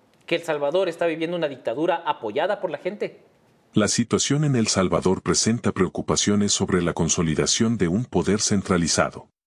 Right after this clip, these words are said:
Speaker 2: Aunque algunos pueden respaldar al gobierno de Bukele por sus acciones populares,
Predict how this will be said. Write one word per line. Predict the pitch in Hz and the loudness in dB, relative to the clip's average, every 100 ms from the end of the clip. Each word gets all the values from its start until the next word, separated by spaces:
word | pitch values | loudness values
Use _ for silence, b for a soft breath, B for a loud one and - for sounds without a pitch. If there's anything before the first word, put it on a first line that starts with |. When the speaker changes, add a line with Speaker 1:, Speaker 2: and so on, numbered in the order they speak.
| _ _ _ _ _ _ _ - | _ _ _ _ _ _ _ 0
Speaker 2:
Aunque | 107 98 113 | 0 2 0
algunos | 120 180 190 - | 0 0 0 -2
pueden | - 131 127 | -2 0 0
respaldar | 120 101 - 82 87 85 | 0 0 0 2 2 2
al | 80 | 2
gobierno | 85 76 87 80 80 | 0 0 0 0 0
de | 76 | 0
Bukele | 76 73 98 90 80 | -2 -2 0 0 0
por | - 80 | -2 -2
sus | - 80 | 0 -2
acciones | 82 - 92 82 - | 0 0 0 0 -2
populares, | 82 - 90 107 87 90 | -2 0 2 2 0 -2